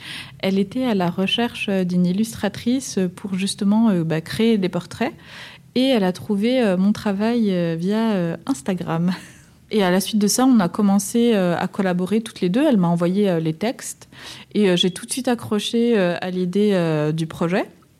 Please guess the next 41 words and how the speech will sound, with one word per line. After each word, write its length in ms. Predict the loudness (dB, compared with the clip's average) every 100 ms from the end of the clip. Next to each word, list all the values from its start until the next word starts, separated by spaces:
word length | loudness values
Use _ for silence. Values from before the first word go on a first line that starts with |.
| _
Et 120 | 0
j'ai, 240 | 4 4 2
j'ai 140 | 0
fait 120 | 2
une 120 | 2 4
planche 240 | 0 0
test 180 | -2 0
p-, 300 | 0 2 0
parce 180 | -2 -4
qu'à 120 | -2
l'époque, 260 | 0 0 0
en 60 |
fait, 160 | 0 2
elle 80 | 2
avait 160 | 2
pas 100 | 2
encore 240 | 2 2 2
de 260 | 2 2
maison 360 | 4 2 4 4
d'édition. 560 | 2 0 0 2 2 0 -14 -16 -16 -14 -2
Et 100 | 2
donc, 240 | 2 4
avec, 320 | 2 2 2
euh, 60 | 2
l'un 160 | 4
de 60 | 2
ses 160 | 2 -2
textes, 520 | 0 -2 -2 -8 -4
j'ai 120 | -4
pu 160 | -4 -2
faire 140 | 2
une 120 | 2
planche 300 | 2 -4 -4
test 260 | -4 -4 -4
qu'on 160 | -2
a 80 | 0
pu, 340 | -2 -2 0 2
euh, 200 | 2 0
diffuser, 680 | -4 -4 -4 0 2 4
euh, 140 | 2 0
pour, 320 | -4 -8